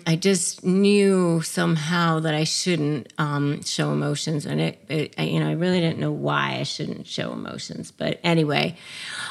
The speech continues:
um, I, uh, I,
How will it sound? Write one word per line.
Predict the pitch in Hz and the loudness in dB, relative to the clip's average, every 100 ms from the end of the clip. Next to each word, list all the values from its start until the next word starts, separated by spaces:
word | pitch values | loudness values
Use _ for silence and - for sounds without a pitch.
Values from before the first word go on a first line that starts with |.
| - - | -2 4
um, | 160 156 151 151 156 151 _ _ _ - - _ _ - | 6 6 4 4 0 -2 _ _ _ -18 -18 _ _ 2
I, | 165 165 160 156 156 | 6 8 6 6 6
uh, | 151 151 156 - _ _ _ _ _ | 6 4 0 -6 _ _ _ _ _
I, | - | -4